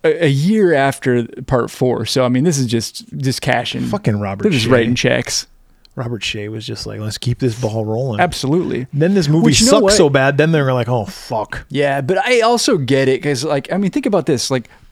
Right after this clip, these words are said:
Speaker 1: from part, part one came out in nineteen eighty-four. By nineteen eighty-nine, we have five of these movies.
Speaker 2: That's one a year, isn't it?
Speaker 1: Yeah.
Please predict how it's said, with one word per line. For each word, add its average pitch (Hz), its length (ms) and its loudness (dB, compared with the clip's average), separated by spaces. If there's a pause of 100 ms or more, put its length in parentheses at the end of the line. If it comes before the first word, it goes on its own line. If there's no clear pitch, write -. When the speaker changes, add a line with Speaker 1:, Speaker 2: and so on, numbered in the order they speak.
Speaker 1:
from 156 280 0
part, - 380 -4
part 277 220 0
one 262 160 2
came 208 180 0
out 143 60 0
in 120 100 0
nineteen 175 340 0
eighty-four. 143 680 -2 (640)
By 151 160 2
nineteen 233 380 0
eighty-nine, 165 460 2
we 156 100 2
have 123 120 0
five 165 400 0
of 147 80 0
these 131 160 0
movies. 110 520 -6 (440)
Speaker 2:
That's 131 240 -6
one 117 160 -4
a 113 40 -4
year, 113 300 -6
isn't 113 220 -6
it? 170 140 -6 (120)
Speaker 1:
Yeah. 180 260 0